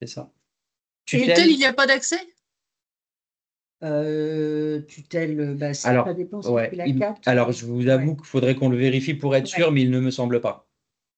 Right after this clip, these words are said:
Speaker 1: Mais pour le coup, on va le garder en tête,
Speaker 3: Ouais.
Speaker 1: mais il me semble
Speaker 3: On
Speaker 1: pas
Speaker 3: va,
Speaker 1: qu'on
Speaker 3: on va
Speaker 1: ait,
Speaker 3: vous
Speaker 1: ouais,
Speaker 3: redire
Speaker 1: on va
Speaker 3: ça.
Speaker 1: vous redire. Mais
Speaker 3: Parce que ça dépend de la tutelle, en fait.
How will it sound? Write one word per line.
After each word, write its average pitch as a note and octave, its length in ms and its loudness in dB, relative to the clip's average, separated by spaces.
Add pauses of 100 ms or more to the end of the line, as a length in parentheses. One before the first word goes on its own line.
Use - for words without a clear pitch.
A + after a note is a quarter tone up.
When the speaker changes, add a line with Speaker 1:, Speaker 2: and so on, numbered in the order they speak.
(580)
Speaker 1:
Mais B2 140 2
pour B2 140 -2
le B2 60 -2
coup, C#3 120 -4
on C#3 60 0
va B2+ 100 2
le A#2+ 60 -2
garder B2+ 260 0 (100)
en B2 160 0
tête, D3 380 -4
Speaker 3:
Ouais. - 80 -20
Speaker 1:
mais B2 200 0
il C3 100 0
me C3 100 2
semble C3 240 -2
Speaker 3:
On C3 40 -4
Speaker 1:
pas C#3+ 120 2
Speaker 3:
va, C3+ 60 -6
Speaker 1:
qu'on C3 140 0
Speaker 3:
on B2 120 0
va B2 140 0
Speaker 1:
ait, A#2+ 120 -2 (260)
Speaker 3:
vous A#2+ 60 -2
Speaker 1:
ouais, A#2 140 4
Speaker 3:
redire C#3+ 100 -6
Speaker 1:
on B2 40 -6
va A#2 100 0
Speaker 3:
ça. A#2 60 -2
Speaker 1:
vous A2+ 100 -10
redire. A#2 400 -4 (320)
Mais A#2 420 0 (680)
Speaker 3:
Parce E3+ 120 -16
que D#3+ 60 -20
ça E3+ 200 -14
dépend F#3 260 -10
de A#3 40 -6
la G3 80 -8
tutelle, F#3 460 -18
en D#3+ 80 -20
fait. E3 220 -20